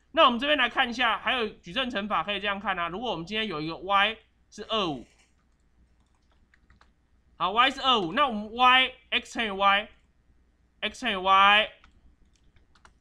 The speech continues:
好，我们来看一下乘起来是不是一样？我们现在看十六，十六怎么出来的？来，第一个矩阵的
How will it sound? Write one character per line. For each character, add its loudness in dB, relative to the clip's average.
好， 8
我 4
们 2
来 4
看 2
一 -4
下 2
乘 -8
起 -6
来 -2
是 -10
不 -12
是 -8
一 -6
样？ -4
我 -4
们 -8
现 -4
在 -4
看 -4
十 -14
六， -6
十 -12
六 -4
怎 -10
么 -10
出 -12
来 -2
的？ -10
来， 0
第 2
一 -2
个 4
矩 -10
阵 -2
的 -2